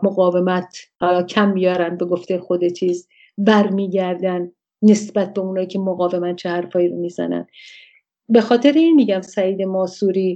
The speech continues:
خوندنش و نگاه کردن به زندگیش آموزنده است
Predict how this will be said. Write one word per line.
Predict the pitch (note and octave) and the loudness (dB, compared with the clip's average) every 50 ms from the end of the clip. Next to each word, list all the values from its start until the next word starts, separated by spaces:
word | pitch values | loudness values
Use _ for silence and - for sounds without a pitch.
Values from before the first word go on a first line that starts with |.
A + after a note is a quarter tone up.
| F3+ - | -6 -12
خوندنش | - - G#3 G3 F#3+ F3+ F#3 F#3 F#3 F#3 F3+ F#3 - - - - _ _ _ _ _ _ _ - | -4 -2 0 0 2 0 0 0 0 -2 -4 -6 -8 -12 -12 -14 _ _ _ _ _ _ _ 2
و | G3 F#3+ F#3 F#3 F3+ F3 F3+ - _ _ _ _ - | 2 4 4 2 0 -2 -6 -12 _ _ _ _ 4
نگاه | G#3+ G#3+ G#3+ G#3 G#3 G3+ F#3+ G3 - | 6 6 8 8 6 4 4 2 -4
کردن | - G#3 G3+ G3 G3 A3+ B3 C4+ B3 | -4 -2 -2 0 0 2 2 4 4
به | G#3 | 2
زندگیش | F#3 - F3+ F3 F3 F3 F3 F3+ F#3 F3 - | 0 0 -2 -4 -4 -4 -4 -4 -6 -8 -8
آموزنده | - F#3 F#3 F3+ F3+ F3 F3+ F#3 F3 F3 F3 F3+ | -10 -8 -8 -6 -6 -4 -4 -4 -4 -2 -2 -2
است | F3 F3 F3+ G3 A3 B3 B3 - | -4 -4 -4 -2 -4 -4 -4 -8